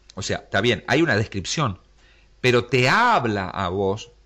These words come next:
de una manera interna para una situación en particular que estás viviendo. Eso es la rema,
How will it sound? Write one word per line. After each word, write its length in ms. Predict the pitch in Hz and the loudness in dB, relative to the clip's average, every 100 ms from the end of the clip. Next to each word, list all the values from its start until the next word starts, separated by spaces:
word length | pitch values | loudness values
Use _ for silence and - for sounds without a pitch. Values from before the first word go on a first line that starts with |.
| _ _ - | _ _ -12
de 180 | 90 104 | -8 -6
una 260 | 113 135 | -4 -4
manera 360 | 131 101 107 127 | -4 -4 -4 -4
interna 460 | 107 123 131 131 | -4 -4 -2 -2
para 240 | - 110 117 | 0 0 0
una 260 | 220 302 | -2 -2
situación 600 | 247 165 139 123 120 151 | -4 -4 -4 -4 -2 -4
en 120 | 170 160 | -4 -2
particular 640 | 123 113 104 107 120 170 | -2 -4 -8 -4 -2 -2
que 80 | 110 | -6
estás 180 | - 85 | -12 -10
viviendo. 460 | 80 73 64 - - - | -8 -8 -10 -14 -20 -12
Eso 160 | - 117 | -6 0
es 80 | |
la 100 | 117 | 2
rema, 420 | 113 170 139 110 | 4 4 2 -4